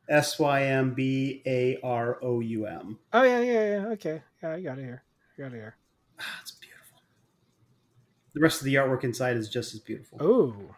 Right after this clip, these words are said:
Speaker 1: So
Speaker 2: ooh.
Speaker 1: beautiful.
Speaker 2: Yeah, that is. I like the front cover.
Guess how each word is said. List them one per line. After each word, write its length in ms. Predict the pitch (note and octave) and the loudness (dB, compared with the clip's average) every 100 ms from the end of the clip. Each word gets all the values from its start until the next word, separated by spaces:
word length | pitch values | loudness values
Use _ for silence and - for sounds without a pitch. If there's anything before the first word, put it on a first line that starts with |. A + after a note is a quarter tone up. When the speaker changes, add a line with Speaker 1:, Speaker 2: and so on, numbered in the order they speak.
| - - | -20 -16
Speaker 1:
So 140 | A#2+ | -10
Speaker 2:
ooh. 40 | |
Speaker 1:
beautiful. 320 | D#3 B2+ E2 - _ _ _ _ _ - | -8 -8 -10 -18 _ _ _ _ _ -16
Speaker 2:
Yeah, 120 | C3 | -14
that 200 | A#2+ A#2 | -12 -12
is. 320 | D#3+ G#2+ - - | -14 -14 -16 -12
I 100 | C3 | -6
like 160 | D3+ | -6
the 100 | D3+ | -4
front 240 | C#3 D3+ D3 | -6 -8 -8
cover. 300 | C3+ C3 | -12 -12